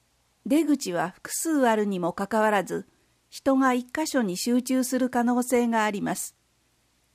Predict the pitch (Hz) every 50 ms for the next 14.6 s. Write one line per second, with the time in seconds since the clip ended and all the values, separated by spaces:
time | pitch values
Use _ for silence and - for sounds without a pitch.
0 | _ _ _ _ 220 214 - 247 240 - 269 277 277 254 254 269 254 254 - -
1 | - - - 262 247 262 311 311 294 254 185 190 180 180 170 147 - _ _ -
2 | 208 226 247 254 269 285 285 277 277 277 277 277 269 269 269 262 277 277 269 269
3 | 269 269 277 247 220 196 185 208 240 214 214 196 - - - - 143 - 143 -
4 | - - _ _ _ _ _ - - 220 185 202 214 220 226 226 233 226 190 208
5 | 214 208 202 196 - - 185 160 - - - _ _ _ _ _ _ _ _ _
6 | _ _ _ _ _ _ _ _ _ _ _ _ _ _ _ _ _ _ _ _
7 | _ _ _ _ _ _ _ _ _ _ _ _ _ _ _ _ _ _ 208 214
8 | 240 269 269 262 247 226 262 262 226 170 - - _ _ _ _ _ _ _ _
9 | _ _ _ _ _ _ _ _ - 247 285 320 311 285 339 330 302 262 - 196
10 | 190 185 185 185 190 202 220 - 214 190 180 175 165 175 185 196 208 196 196 -
11 | 180 180 - - 175 170 - - _ _ _ _ _ _ _ _ _ _ _ _
12 | _ _ _ _ _ _ _ _ _ _ _ _ _ _ _ _ _ _ _ _
13 | - - - 339 349 349 311 - 226 202 190 185 - - 247 247 233 214 185 170
14 | - 196 196 202 - 226 240 247 247 247 240